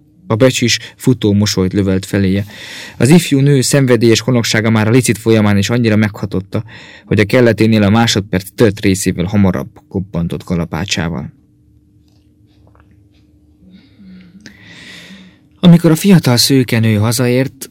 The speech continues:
már a csukott ajtó mögül szitkozódásokat hallott,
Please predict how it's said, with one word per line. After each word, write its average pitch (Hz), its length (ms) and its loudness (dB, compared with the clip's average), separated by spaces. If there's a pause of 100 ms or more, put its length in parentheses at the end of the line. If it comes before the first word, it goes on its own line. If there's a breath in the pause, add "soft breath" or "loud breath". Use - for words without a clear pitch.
már 127 240 0
a 120 60 -2
csukott - 400 -6
ajtó 104 360 -2
mögül 101 400 2
szitkozódásokat 98 1080 -4
hallott, - 600 -8